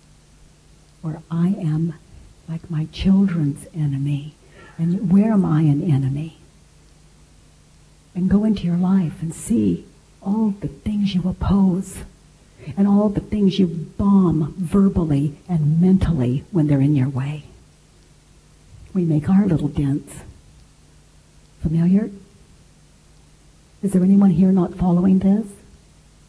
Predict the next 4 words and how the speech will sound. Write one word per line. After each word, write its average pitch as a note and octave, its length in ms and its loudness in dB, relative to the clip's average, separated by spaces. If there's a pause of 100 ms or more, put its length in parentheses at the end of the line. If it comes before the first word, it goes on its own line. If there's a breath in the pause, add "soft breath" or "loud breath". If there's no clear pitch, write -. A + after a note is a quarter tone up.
(1800 loud breath)
I F3+ 80 -8
work F#3 320 -4
with G3 180 -6
that. D3 220 -10